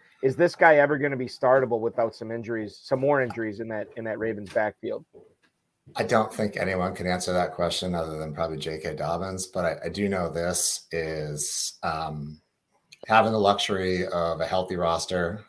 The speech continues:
Speaker 2: and having some space. When I saw him get dropped in the league, I just said, "You know what?" Did my research, one of the football guys, saw, you know, Doctor Bramall, Gene was saying,
Speaker 1: Mm-hmm.
Speaker 2: "Week twelve on, fine, done.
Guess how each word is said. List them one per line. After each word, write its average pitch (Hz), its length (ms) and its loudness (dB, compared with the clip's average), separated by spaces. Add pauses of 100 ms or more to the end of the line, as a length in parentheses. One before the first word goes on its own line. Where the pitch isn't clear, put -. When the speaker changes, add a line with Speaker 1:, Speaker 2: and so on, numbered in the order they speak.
(160)
Speaker 2:
and 78 380 -6
having 87 320 -2
some - 160 -10
space. 78 720 -6 (420)
When 95 160 -2
I 87 60 0
saw 95 240 0
him 92 180 0
get 90 160 -4
dropped 82 720 -2
in 90 100 -6
the 82 80 -6
league, 76 380 -6 (880)
I 80 60 -6
just - 300 -12
said, 69 220 -8 (180)
"You 98 120 -4
know 90 100 0
what?" 87 380 0 (520)
Did 76 140 -4
my 90 80 0
research, 80 800 -4 (140)
one 90 120 -4
of 85 40 -4
the 82 60 -10
football 87 280 -2
guys, 80 400 -2
saw, 85 180 -2 (220)
you 87 80 -8
know, 76 260 -6
Doctor 82 240 -4
Bramall, 85 520 -4 (140)
Gene 82 200 -8
was 80 140 -6
saying, 76 340 -4 (160)
Speaker 1:
Mm-hmm. 117 220 -10 (640)
Speaker 2:
"Week 104 180 -2
twelve 87 280 4
on, 76 220 -4 (320)
fine, - 460 0
done. - 200 -4